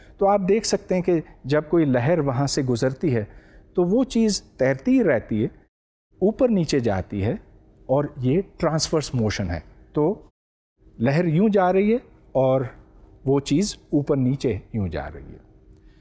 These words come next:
इसके अलावा जो रोशनी की लहरें हैं, वो भी ट्रांसवर्स होती हैं, लेकिन उनका मैं इस वक्त जिक्र नहीं कर सकता, इस वास्ते कि जब हम इलेक्ट्रिसिटी और मैग्नेटिज्म पढ़ेंगे,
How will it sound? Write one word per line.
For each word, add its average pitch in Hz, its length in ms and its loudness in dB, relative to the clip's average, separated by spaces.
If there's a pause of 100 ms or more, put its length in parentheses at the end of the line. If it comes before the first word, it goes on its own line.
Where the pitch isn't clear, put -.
(360)
इसके 247 260 0
अलावा 85 540 -2 (760)
जो 160 380 0
रोशनी 120 560 0
की 269 140 0
लहरें 117 360 0
हैं, 92 260 -6
वो 139 200 2
भी 175 240 0
ट्रांसवर्स 151 640 -2
होती 123 240 -2
हैं, 151 140 0
लेकिन 160 440 0 (140)
उनका 185 360 0
मैं 175 380 0 (200)
इस 202 240 -2
वक्त 170 240 -2
जिक्र 131 220 -2
नहीं 131 200 0
कर 151 140 -4
सकता, - 480 -4 (280)
इस 160 140 0
वास्ते 180 260 0
कि 180 120 0
जब 151 200 0
हम 156 500 -2
इलेक्ट्रिसिटी 127 520 -2
और 131 120 2
मैग्नेटिज्म 131 680 0
पढ़ेंगे, 123 560 0